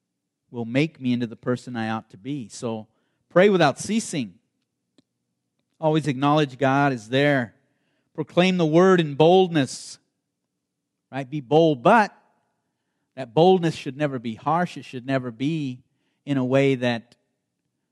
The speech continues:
tries to put people down or tries to make yourself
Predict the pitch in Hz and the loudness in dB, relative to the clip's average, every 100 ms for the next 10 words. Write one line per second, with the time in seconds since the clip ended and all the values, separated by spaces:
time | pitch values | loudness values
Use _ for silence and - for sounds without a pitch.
0 | _ _ _ _ _ 156 147 127 - 135 | _ _ _ _ _ -2 -2 -4 -10 -10
1 | - 123 104 98 117 143 151 151 143 120 | -8 -14 -14 -6 -2 0 2 0 -2 -4
2 | 135 123 117 120 151 135 135 127 - - | -4 -6 -6 -16 -8 -8 -8 -14 -16 -6
3 | 139 139 | -2 -2